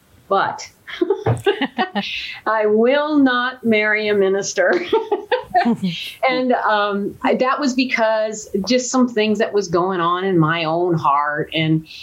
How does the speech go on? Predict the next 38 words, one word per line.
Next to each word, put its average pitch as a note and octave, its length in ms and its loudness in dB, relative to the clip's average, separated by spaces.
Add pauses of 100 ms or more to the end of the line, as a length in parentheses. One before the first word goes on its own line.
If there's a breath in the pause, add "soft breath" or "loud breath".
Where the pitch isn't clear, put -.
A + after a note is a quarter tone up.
(180 loud breath)
and A#3 180 4
you C4+ 60 4
know D4+ 120 2
what? D4+ 280 0
God A#3+ 400 0
understands D#3+ 640 0
all D3+ 200 2
of D3 100 2
that. D3 280 -2
And E3+ 120 2
it E3 80 2
was G#3 120 2
just B3+ 200 -2
as C4 140 -4
if G#3+ 120 -2
he G#3+ 100 -4
said, A#3 320 0 (180)
"Okay, G#3+ 360 0 (240)
I G4 160 -2
can G#3 180 4
work C#3+ 240 0
with C#3 160 -4
that." D3 280 -2 (380 soft breath)
So B3 540 0
in D4+ 260 6
the F4+ 100 4
church C#4+ 340 0
that - 100 0
we A#3 140 2
were G#3 220 0
at, G#3+ 240 0
that - 160 0
dad, F3+ 520 0
that - 220 -2 (100)
our A3+ 240 0
dad D#3 240 0
was D#3+ 200 0
pastoring, D#3 540 -4